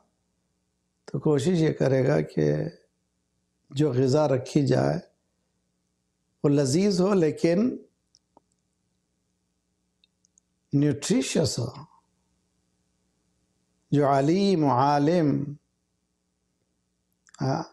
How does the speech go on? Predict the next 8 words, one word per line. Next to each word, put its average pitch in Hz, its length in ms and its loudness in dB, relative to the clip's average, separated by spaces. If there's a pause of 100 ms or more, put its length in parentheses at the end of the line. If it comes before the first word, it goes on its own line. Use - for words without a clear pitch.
(120)
آ، 131 640 -4
علم 175 400 2
بالذات، 143 640 2
عالم 147 380 2
بالذات، 135 600 -2
اللہ 135 300 -4 (100)
کی 139 60 -6
ذات، 139 360 -4